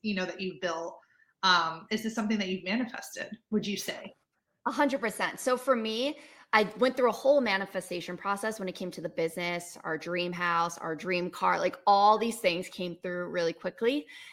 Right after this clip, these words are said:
Speaker 2: And for me, with the <laughs> manifestation of Miss Excel, it was funny because this was now March twenty twenty. Miss Excel isn't even a thought in my mind.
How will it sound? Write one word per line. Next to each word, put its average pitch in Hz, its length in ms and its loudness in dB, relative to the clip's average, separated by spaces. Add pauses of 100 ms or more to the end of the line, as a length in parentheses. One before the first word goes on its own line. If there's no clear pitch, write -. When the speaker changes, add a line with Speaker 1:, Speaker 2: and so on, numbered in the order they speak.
(140)
Speaker 2:
And 208 340 8
for 220 200 2
me, 220 640 2
with 190 160 -4
the 202 60 -2
<laughs> 208 140 2
manifestation 277 760 2
of 185 160 -4
Miss 185 240 -6
Excel, 185 500 0
it - 60 -2
was - 180 -2
funny 190 340 0
because 170 480 -2 (360)
this 208 160 0
was 233 120 2
now 226 200 6
March 196 340 2
twenty 240 240 -2
twenty. 185 400 -2
Miss 170 200 -6
Excel 202 280 -2
isn't 208 180 -4
even 185 200 -6
a 180 40 -4
thought - 280 -2
in 180 40 -6
my 160 140 -2
mind. 180 540 0